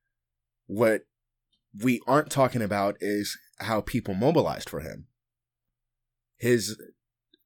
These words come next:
his, uh, GoFundMe page, its original asking, uh,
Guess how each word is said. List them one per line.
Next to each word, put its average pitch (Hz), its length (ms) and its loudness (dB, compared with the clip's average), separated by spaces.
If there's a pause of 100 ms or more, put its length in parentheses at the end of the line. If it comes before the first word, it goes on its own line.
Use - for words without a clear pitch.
(160)
his, 107 300 -4
uh, 98 560 2 (520)
GoFundMe 123 560 2
page, 80 560 -8 (680)
its 101 160 -6
original 113 380 0
asking, 95 800 -4
uh, 90 640 -4